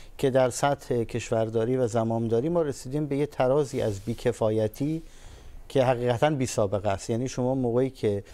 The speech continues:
اه، یعنی وا-، تاریخی هم داره ها، یعنی شما اگه برمیگردید علل خصوص به جمهوری اسلامی نگاه می‌کنید، از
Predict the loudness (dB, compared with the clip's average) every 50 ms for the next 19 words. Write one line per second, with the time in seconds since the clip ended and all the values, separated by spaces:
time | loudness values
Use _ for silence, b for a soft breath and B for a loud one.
0 | B B B B B B B B -2 2 2 4 4 4 2 2 0 -2 -6 -10
1 | -14 -14 -10 -6 0 0 2 2 4 2 0 0 2 4 4 4 4 2 2 2
2 | 2 2 2 2 2 2 4 4 2 2 2 2 0 0 0 -2 -2 -4 -4 -4
3 | -2 -2 0 0 0 2 2 2 2 0 0 -2 0 0 2 2 2 2 2 0
4 | -2 -6 -8 -4 -4 -2 0 0 0 0 0 0 -2 -2 -2 -4 -2 -2 0 0
5 | 0 0 0 -2 -4 -4 -2 -2 -2 0 0 -2 -2 0 0 2 2 2 0 -2
6 | -10